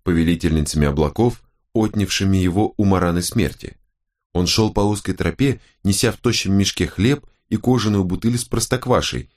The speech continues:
и не особенно хорошо представлял себе, куда эта тропа его заведет. Он твердо знал только,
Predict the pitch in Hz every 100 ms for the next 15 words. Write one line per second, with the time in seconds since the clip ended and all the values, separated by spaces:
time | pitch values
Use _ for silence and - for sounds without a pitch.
0 | _ - 131 131 - 123 110 104 107 113
1 | 165 - 104 - 107 160 160 - 82 76
2 | - _ - 117 123 113 101 95 123 139
3 | 117 117 107 107 78 58 _ _ _ _
4 | _ 82 76 98 104 95 82 87 104 98
5 | 104 98 95